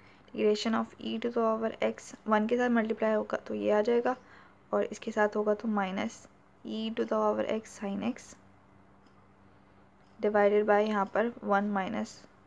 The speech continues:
cos x dx। अब उसके बाद ये हमारे पास इसके नीचे भी divide होगा और इसके नीचे भी, तो ये हमारे पास आ जाएगा e to the power x divided by one minus cos x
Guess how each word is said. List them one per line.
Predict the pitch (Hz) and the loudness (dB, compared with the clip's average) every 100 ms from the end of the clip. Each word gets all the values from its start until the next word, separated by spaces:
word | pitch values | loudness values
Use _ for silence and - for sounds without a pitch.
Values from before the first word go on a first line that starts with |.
| _ - | _ -2
cos | - - 220 - - - - - - - - - - | 0 0 -2 -10 -20 -20 -20 -20 -20 -20 -20 -18 -16
x | - - - - - - - | -16 -18 -20 -20 -20 -20 -8
dx। | 196 - - - - - - - - - - | -6 -6 -10 -20 -20 -20 -20 -20 -20 -4 -2
अब | 233 | -2
उसके | 240 - | -2 0
बाद | 247 233 240 | 6 6 4
ये | 247 | 2
हमारे | 247 226 208 | 4 4 4
पास | 226 233 - - | 2 0 -2 -14
इसके | 226 233 | -6 -2
नीचे | 226 233 240 | 0 2 2
भी | 240 | 2
divide | 233 214 214 | 4 4 4
होगा | 220 214 214 | 0 0 2
और | - - 214 254 - - - - | 2 4 4 2 -6 -18 -18 -16
इसके | - 208 | -8 -6
नीचे | 214 - | -4 -6
भी, | - - - - - - - | -10 -12 -20 -20 -20 -20 -14
तो | 233 | -6
ये | 214 208 - | -2 -2 -4
हमारे | 226 214 208 | 0 4 4
पास | 208 214 | 4 2
आ | 214 | 2
जाएगा | 208 - 208 247 - - - - - - - - - - - - - - - - | 4 4 2 -2 -6 -20 -20 -20 -20 -20 -20 -20 -20 -20 -20 -20 -20 -20 -14 -8
e | 220 226 | -4 -2
to | 233 | -2
the | 226 | 0
power | 220 214 214 - - | 2 4 2 -2 -4
x | 220 - 226 | -6 -4 -2
divided | 214 208 208 | 2 2 4
by | 214 208 | 4 4
one | 214 220 | 2 2
minus | 214 202 214 214 - | 2 0 -2 -6 -2
cos | 208 214 220 | 2 2 2
x | 269 - - | -2 -4 -16